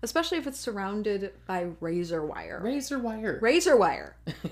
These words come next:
Speaker 2: <laughs> Razor wire and ten foot tall fences.
Speaker 1: And
Speaker 2: And two armed guards at the gate.
Speaker 1: At all times.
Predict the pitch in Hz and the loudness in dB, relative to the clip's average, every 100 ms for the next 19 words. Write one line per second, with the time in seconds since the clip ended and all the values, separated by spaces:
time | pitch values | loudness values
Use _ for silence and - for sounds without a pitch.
0 | - - - - - 156 185 220 240 233 | -10 -12 -12 -20 -4 4 4 6 4 6
1 | 226 226 220 - 156 147 143 - 190 175 | 6 6 4 2 0 0 -2 -4 -4 -4
2 | - 180 165 139 143 - - - - - | 0 0 0 -2 -6 -8 -8 -12 -10 -2
3 | 214 202 196 - - 185 196 185 233 254 | 2 2 0 -8 0 4 4 6 8 8
4 | 233 208 208 240 196 - - - 185 185 | 8 6 6 6 4 -2 -2 -2 0 2
5 | 156 - - - - - - 226 220 214 | 2 -2 -18 -20 -20 -20 4 6 8 8
6 | 214 180 156 - - | 6 -2 -6 -14 -20